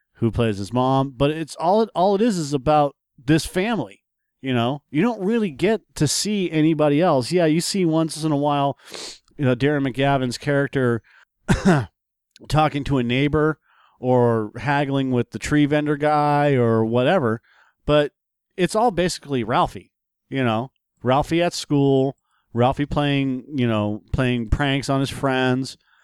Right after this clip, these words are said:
or, you know, getting the tongue stuck to the pole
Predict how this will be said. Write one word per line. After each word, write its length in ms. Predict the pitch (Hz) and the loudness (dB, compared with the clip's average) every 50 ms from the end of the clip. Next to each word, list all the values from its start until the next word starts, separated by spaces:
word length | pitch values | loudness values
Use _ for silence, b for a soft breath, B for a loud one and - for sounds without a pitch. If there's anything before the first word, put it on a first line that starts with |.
| b b b - | b b b -2
or, 260 | 117 113 113 113 110 | 0 2 2 2 2
you 100 | 113 113 | 0 0
know, 80 | 107 101 | -2 -2
getting 200 | 104 120 117 113 | -4 -4 -6 -6
the 40 | 110 | -10
tongue 300 | - - 151 160 160 156 | -6 -2 0 0 0 -2
stuck 260 | - - 170 160 151 | -4 -2 -2 -2 -2
to 100 | - 165 | -2 -4
the 120 | 156 160 147 | -4 -4 -2
pole 600 | - - 135 135 135 131 131 135 131 131 135 | -2 0 2 2 4 4 2 2 2 2 2